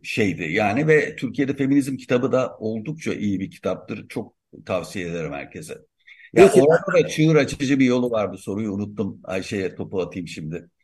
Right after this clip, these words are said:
Speaker 2: Tamam, Ayşe'ye söz vermeden önce hemen telefon numarasını hatırlatayım. İki yüz on iki, üç yüz kırk üç, kırk bir, kırk bir. Lütfen,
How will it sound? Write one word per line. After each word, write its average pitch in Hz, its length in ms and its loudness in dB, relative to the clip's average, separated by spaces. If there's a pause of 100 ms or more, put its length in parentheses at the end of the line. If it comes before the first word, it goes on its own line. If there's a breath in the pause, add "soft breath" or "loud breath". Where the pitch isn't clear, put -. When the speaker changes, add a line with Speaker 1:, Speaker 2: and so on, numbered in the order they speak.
(180)
Speaker 2:
Tamam, 139 400 -2
Ayşe'ye 135 400 2
söz 139 240 6
vermeden 139 300 4
önce 139 200 -2
hemen 139 320 -2
telefon 135 360 -4
numarasını 135 320 -4
hatırlatayım. 127 540 -4
İki 107 220 -10
yüz 127 80 0
on 139 100 4
iki, 139 140 -2
üç 127 180 -6
yüz 131 120 -6
kırk - 220 -2
üç, 131 160 -8
kırk 131 160 0 (200)
bir, 135 240 4
kırk - 340 -6
bir. 143 140 4
Lütfen, 131 480 0